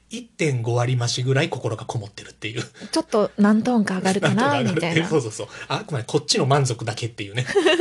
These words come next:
Speaker 2: <laughs> でも、同じ気持ちなんじゃないです？なんか、あ、あのー、本町文化堂さんのお客さんも、
Speaker 1: うん。
Speaker 2: 名乗らずに、こう、本だけ見て帰られる方いるけど、
Speaker 1: うん。
Speaker 2: 後でX見たら、「え、県外から来てたんや」って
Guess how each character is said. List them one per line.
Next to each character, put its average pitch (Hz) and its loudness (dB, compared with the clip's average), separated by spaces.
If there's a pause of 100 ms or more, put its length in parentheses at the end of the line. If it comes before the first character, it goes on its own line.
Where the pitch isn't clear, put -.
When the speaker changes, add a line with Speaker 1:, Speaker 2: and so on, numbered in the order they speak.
(260)
Speaker 2:
<laughs> - -2
で 349 0
も、 277 6
同 262 4
じ 262 0
気 294 -4
持 294 -2
ち 294 -2
な 233 4
ん 185 2
じ 180 2
ゃ 170 2
な 170 2
い 170 0
で 170 -2
す？ 190 -10 (320)
な 294 -2
ん - -10
か、 - -6 (260)
あ、 - -12 (140)
あ 208 0
の 190 0
ー、 - -10
本 294 -4
町 247 -2
文 226 0
化 240 -4
堂 240 -2
さ 254 -8
ん 277 -10
の 302 -6 (220)
お 208 -2
客 220 -8
さ 233 -4
ん 185 -2
も、 190 -2 (120)
Speaker 1:
う 143 -2
ん。 127 -2 (240)
Speaker 2:
名 240 2
乗 294 -10
ら 285 -8
ず 220 -8
に、 208 0
こ - -8
う、 - -20 (220)
本 285 -8
だ 262 -8
け 233 -6
見 269 -6
て 262 -4
帰 220 -2
ら 202 0
れ 202 -4
る 208 -8
方 190 -8
い 170 -4
る 185 -8
け 175 -6
ど、 180 -6
Speaker 1:
う 175 -2
ん。 143 0
Speaker 2:
後 330 0
で 302 -4
X 233 -6
見 196 0
た 190 -8
ら、 175 -6 (240)
「え、 277 -8 (340)
県 320 -4
外 233 -2
か 208 -8
ら 202 -2
来 - -12
て - -16
た 202 0
ん 190 0
や」 170 -2
っ - -12
て - -12